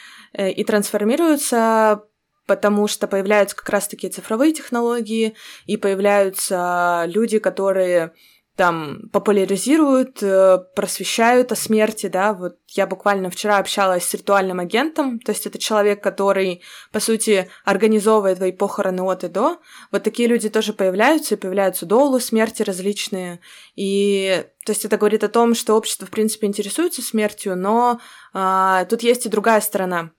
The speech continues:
То, что все трансформируется, в то же время появляется вот эта вот индивидуализация, потому что нет, как ты правильно сказал, э,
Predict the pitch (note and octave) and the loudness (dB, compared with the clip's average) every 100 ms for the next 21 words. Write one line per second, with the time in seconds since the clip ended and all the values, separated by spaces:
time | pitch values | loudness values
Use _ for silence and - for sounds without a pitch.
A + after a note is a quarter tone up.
0 | _ G#3+ - G#3 - A#3 A#3+ G#3+ - A3 | _ -6 -6 -6 0 0 2 0 -2 -2
1 | A#3+ F4+ D4 A#3 G3 D#3+ - _ - A3+ | 0 2 2 0 -4 -6 -10 _ -4 -2
2 | G#3+ G#3 A3+ B3 A3+ G3 F#3 G#3 G3 G3+ | 0 2 2 2 2 2 0 -2 2 2
3 | A3+ A3+ G#3 G#3+ G#3+ G#3 G3+ - - A3 | 2 2 -2 0 0 2 0 -2 -2 0
4 | G3+ G3+ F#3+ F#3+ F#3+ F#3 C#4+ D#4 A#3 E3+ | 2 0 2 0 0 2 2 0 -4 -4
5 | - - - - - F#3 G3 G3+ G#3 - | -8 -18 -20 -18 -8 -2 0 0 -2 -2
6 | G3 F#3 F#3 F3+ F3 - _ _ _ - | 0 2 4 2 0 -8 _ _ _ -4
7 | G3+ A3 C4+ - - G#3+ - G3 G#3 G#3 | 2 4 2 -2 -8 -6 -6 0 2 2
8 | F#3+ F3+ - F3 F#3 B3 C#4 - - _ | 0 -8 -8 -2 0 0 -2 -10 -20 _
9 | - F#3+ | -2 2